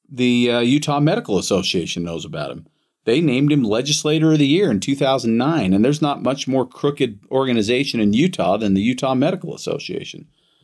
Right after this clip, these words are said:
Yeah, nice job, Vickers. Congratulations. I found a quote. I, I really liked it. Uh, somebody posted it in a comment section underneath this article. <laughs> It says,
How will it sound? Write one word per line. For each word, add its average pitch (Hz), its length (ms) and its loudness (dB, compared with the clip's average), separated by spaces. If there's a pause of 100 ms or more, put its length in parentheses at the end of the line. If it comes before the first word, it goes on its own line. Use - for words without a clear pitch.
(340)
Yeah, 101 340 -2 (260)
nice 131 240 -2
job, 90 320 0
Vickers. 92 360 -2
Congratulations. 120 1040 -2 (1800)
I 127 80 -4
found 151 240 0
a 110 60 -6
quote. 131 540 0
I, 104 120 -2
I 104 300 0
really 110 420 2
liked 101 440 0
it. 90 220 -2
Uh, 95 360 2
somebody 110 360 0
posted 110 540 -2
it 92 160 0
in 117 180 -4
a 95 80 -2
comment 127 720 -2
section 92 540 -2
underneath 98 500 2
this 92 180 -4
article. 101 600 -4
<laughs> - 100 -20 (480)
It 127 140 -4
says, 101 400 -2